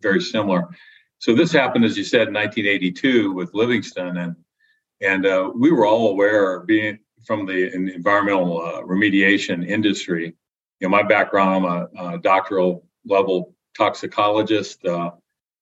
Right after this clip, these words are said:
I started, uh, T E A along with my, uh,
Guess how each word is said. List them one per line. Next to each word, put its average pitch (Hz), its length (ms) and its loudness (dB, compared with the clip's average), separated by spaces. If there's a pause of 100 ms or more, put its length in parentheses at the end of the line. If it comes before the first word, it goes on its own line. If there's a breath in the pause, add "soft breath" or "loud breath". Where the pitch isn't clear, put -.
(100)
I 92 60 -4
started, 98 640 0 (520)
uh, 92 260 -2
T 127 180 0 (180)
E 101 40 4
A 104 200 4
along 98 300 0
with 90 160 -8
my, 90 400 0 (480)
uh, 90 300 -8